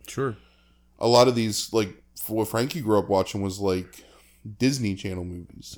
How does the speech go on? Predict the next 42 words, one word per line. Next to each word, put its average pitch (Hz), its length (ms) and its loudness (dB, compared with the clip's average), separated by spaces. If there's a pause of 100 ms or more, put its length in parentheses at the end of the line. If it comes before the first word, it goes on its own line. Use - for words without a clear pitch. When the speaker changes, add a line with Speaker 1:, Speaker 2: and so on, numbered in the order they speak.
Speaker 2:
And, 92 520 -4
Speaker 1:
Right. 90 240 -4 (680)
Speaker 2:
you 117 120 2
know, 92 220 0
and 117 160 0
I, 117 240 6
I 117 160 8
would, 127 320 2
and 110 380 -2 (920)
having 131 260 2
me 120 140 2
as 104 140 2
a 92 60 -4
father, 110 380 4
like, 92 200 -4
he's, - 260 -6 (320)
Speaker 1:
Mm-hmm. 92 100 -10
Speaker 2:
he's 117 140 -4
seen 120 320 0
a 92 60 -2
lot 95 180 0
of 90 60 -8
movies, 95 520 -4
but 98 280 -2
Speaker 1:
Mm-hmm. 104 160 -6
Speaker 2:
he's 110 240 -4
still, 110 400 2
like, 90 260 -6 (800)
it's, 120 160 0
like, 120 140 4
a 107 60 4
very 110 360 0
small 104 400 0
sliver 101 520 -2
of, 92 280 -12
you 110 140 -6
know, 87 220 -12 (600)
like, 120 160 4
everything 110 360 2
that 92 80 -4
I've 113 220 0
seen. 95 320 -14